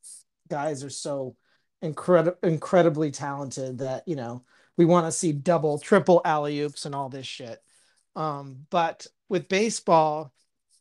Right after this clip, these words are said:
what we more wanna see, like you were saying, is the players' personalities, the players having fun. Um, I thought it was great that so many of these first-time All-Stars were, were mic'd up because, um,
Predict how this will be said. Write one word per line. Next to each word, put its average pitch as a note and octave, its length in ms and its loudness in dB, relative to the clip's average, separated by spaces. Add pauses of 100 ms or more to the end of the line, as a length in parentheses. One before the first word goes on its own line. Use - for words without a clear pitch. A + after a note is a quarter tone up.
(340)
what F3 180 -4
we F3 120 -4
more F3 280 -2
wanna E3+ 240 -4
see, D3+ 640 -14
like D#3 260 -12
you D3 100 -6
were C#3 100 -8
saying, D3 520 0
is C#3 260 -8
the D3+ 80 -8
players' D#3+ 380 4
personalities, D#3+ 1040 -2 (540)
the D3 100 -4
players D#3+ 380 6
having C#3 320 0
fun. E3 720 -4 (500)
Um, D3 480 -8 (340)
I F#3 140 -2
thought G3 200 2
it F#3+ 40 -2
was E3 160 -4
great F3 260 -2
that D3 120 -12
so G3 200 -6
many F#3 240 -4
of D3+ 80 -6
these D#3 260 -10 (100)
first-time G3+ 540 -8
All-Stars C3+ 680 -10
were, C3 300 -10 (400)
were D#3+ 140 2
mic'd D#3 400 2
up D#3+ 260 0
because, D3+ 880 -4
um, C#3+ 440 -10